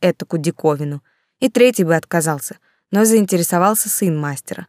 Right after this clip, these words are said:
Нравилось тому всё необычное. Этот Стефан подробно допрашивал, зачем решётка под дровами и нижнее отверстие, зачем делать кольца на поверхности плиты. Очень ему идея приглянулась, что можно не только горшок или котелок поставить разных размеров,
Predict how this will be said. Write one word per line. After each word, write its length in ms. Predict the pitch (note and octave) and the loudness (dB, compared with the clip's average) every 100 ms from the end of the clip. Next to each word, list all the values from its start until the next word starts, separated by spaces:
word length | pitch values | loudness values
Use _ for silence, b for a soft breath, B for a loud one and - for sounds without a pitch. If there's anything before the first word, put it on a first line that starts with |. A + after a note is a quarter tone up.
| _ _ - | _ _ -4
Нравилось 480 | G#3+ G3 D#3 D3+ D3 | 0 2 0 -2 -4
тому 260 | E3 D#3 C#3+ | -4 -4 -4
всё 160 | - | -4
необычное. 640 | D#3+ E3 D#3 D3+ - - - _ _ _ _ _ | 0 0 -2 -6 -8 -16 -20 _ _ _ _ _
Этот 240 | A3 A#3 - | -2 -2 -4
Стефан 400 | - B3+ B3+ A#3 | -2 -2 0 -4
подробно 520 | G3+ F3+ G#3 A3+ A#3 | -2 2 2 2 0
допрашивал, 600 | G3 - E3+ E3 F3 E3 | 0 0 -2 -2 -4 -4
зачем 320 | E3+ E3 G#3 | -4 -2 -2
решётка 460 | A#3 G#3 F3+ - F3+ | -2 -2 -4 -4 -6
под 160 | F3 D#3+ | -6 -2
дровами 460 | F3 E3+ E3 E3+ - | 0 0 0 -2 -4
и 60 | |
нижнее 380 | E3+ F3+ G3 G3 | -2 -2 0 -2
отверстие, 580 | F#3+ D#3+ D3+ - D#3+ D3+ _ _ _ | -2 -2 -2 -4 -8 -10 _ _ _
зачем 320 | G3 F#3+ A3 | 0 2 4
делать 260 | A3 A3 G#3+ | 4 4 2
кольца 360 | - E3+ E3 F3 | 2 0 0 -4
на 60 | |
поверхности 560 | E3+ E3+ E3 - E3 E3+ | 0 2 0 -2 -8 -6
плиты. 440 | E3+ D#3+ - D#3+ _ _ _ _ _ | -4 -4 -4 -8 _ _ _ _ _
Очень 380 | - F3+ - E3+ | 0 0 0 -2
ему 240 | D#3 D#3 D3+ | -2 -2 -4
идея 240 | D3+ D#3 | 0 0
приглянулась, 640 | - D#3+ D#3+ D#3 F#3+ G#3+ F3 | 0 -4 -2 0 0 -2 -4
что 180 | - | -6
можно 240 | E3 E3 D#3+ | -4 -2 -2
не 140 | D3+ | -4
только 260 | E3+ F#3 F#3 | -2 -4 -2
горшок 460 | F3+ F3+ - D#3+ | -2 -2 -2 -4
или 100 | D#3+ | -4
котелок 420 | D3+ E3+ F3 D#3 - | -4 -4 -2 -2 -2
поставить 480 | E3 - D#3+ D3 - | -6 -2 -4 -4 -4
разных 340 | D#3 D#3 D3+ | -4 -4 -4
размеров, 460 | E3 E3 D#3+ C#3+ | -2 0 0 -2